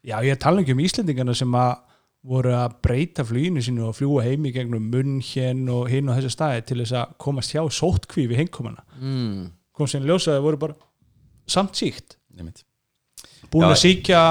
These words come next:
Speaker 1: eh, fleiri, fleiri manns kannski í kringum sig og, og, og setja tugi manna í, í sóttkví bara út af einhverju svona hálfvitskap.
Speaker 3: Einmitt.
Speaker 2: Já.
Speaker 3: En það er greinlegt að, hérna, það er mikill, eh, sem sagt, það var einhver sem að við vorum mjög duglega að nota þessi, hérna, greiningakitt.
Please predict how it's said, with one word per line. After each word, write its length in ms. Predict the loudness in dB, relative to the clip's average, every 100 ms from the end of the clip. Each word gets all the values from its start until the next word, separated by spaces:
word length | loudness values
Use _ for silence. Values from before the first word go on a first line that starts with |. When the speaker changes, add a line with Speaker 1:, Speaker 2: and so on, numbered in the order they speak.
| 6 2 -2
Speaker 1:
eh, 540 | -10 -10 -14 -16 -14 -6
fleiri, 260 | -2 -2
fleiri 220 | 0 -2 0
manns 220 | -2 -4 -6
kannski 240 | -6 -6
í 60 | -4
kringum 260 | -2 -2
sig 200 | -2 -2
og, 360 | -2 0 -2 -2
og, 140 | -2 -2 -4
og 100 | -4
setja 320 | -4 -4 -6
tugi 300 | -4 -2 -2 -2
manna 300 | -2 -2 -4
í, 140 | -4
í 220 | -4 -6 -8
sóttkví 540 | -4 -4 -4 -8 -10 -8
bara 160 | -6 -6
út 80 |
af 60 | -8
einhverju 160 | -8 -8
svona 160 | -6
hálfvitskap. 400 | -6 -6 -10 -18 -20 _
Speaker 3:
Einmitt. 160 | -10 -8
Speaker 2:
Já. 140 | -10 -14 _ _ _
Speaker 3:
En 60 | 0
það 60 | 0
er 40 | 2
greinlegt 300 | 0 0 -2
að, 80 | -2
hérna, 200 | -2 -2
það 80 | 0
er 80 | -2
mikill, 260 | -4 -8 -8 -6
eh, 680 | -4 -6 -6 -8 -10 -10 -8
sem 100 | -10
sagt, 200 | -10 -20 _
það 120 | -6
var 80 | -2
einhver 120 | 0
sem 180 | 2 2
að 60 | 2
við 80 | 2
vorum 200 | 2 2
mjög 120 | 2 0
duglega 280 | 0 0
að 60 | 0
nota 220 | -2 -2 -2
þessi, 260 | -2 -4 -4 -6 -10 -10
hérna, 220 | -8 -8
greiningakitt. 720 | -4 -4 -2 -6 -6 -8 -10